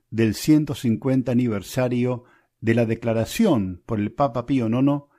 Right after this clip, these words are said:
de San José como patrono de la Iglesia Universal. Glorioso patriarca San José, cuyo poder sabe hacer posibles las cosas imposibles.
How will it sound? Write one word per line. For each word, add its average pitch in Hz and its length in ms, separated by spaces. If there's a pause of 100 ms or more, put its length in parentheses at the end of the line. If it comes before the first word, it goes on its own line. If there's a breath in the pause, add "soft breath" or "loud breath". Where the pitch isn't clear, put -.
de 110 140
San 156 260
José 143 580 (300 soft breath)
como 110 260
patrono 147 520
de 143 100
la 104 60
Iglesia 117 760
Universal. 113 800 (420)
Glorioso 170 600
patriarca 143 680
San 135 280
José, 104 580 (420)
cuyo 147 300
poder 170 340
sabe 165 320
hacer 170 280
posibles 185 840
las 127 160
cosas - 680
imposibles. 127 1080